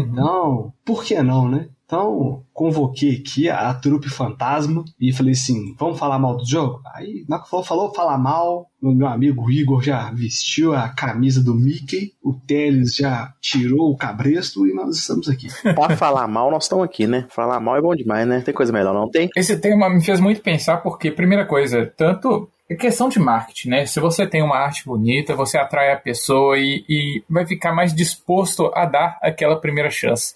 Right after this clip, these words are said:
Speaker 3: Mas nem sempre vai ser um jogo bom. Então,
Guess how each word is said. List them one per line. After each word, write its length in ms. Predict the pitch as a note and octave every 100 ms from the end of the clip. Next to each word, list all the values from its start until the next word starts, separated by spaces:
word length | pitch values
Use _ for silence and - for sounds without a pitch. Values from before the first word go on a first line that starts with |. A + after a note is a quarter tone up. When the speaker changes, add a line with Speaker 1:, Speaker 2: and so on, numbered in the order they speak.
| _
Speaker 3:
Mas 200 | C4 C4
nem 160 | F4+ D4+
sempre 640 | - G#3 C4 - C#4 D4+ _ _
vai 120 | G#3
ser 120 | G#3
um 60 | G3
jogo 200 | G3 G#3+
bom. 280 | C3+ A2 -
Então, 920 | C#3+ C#3+ - E3 G3 A3 G#3 F3+ D#3+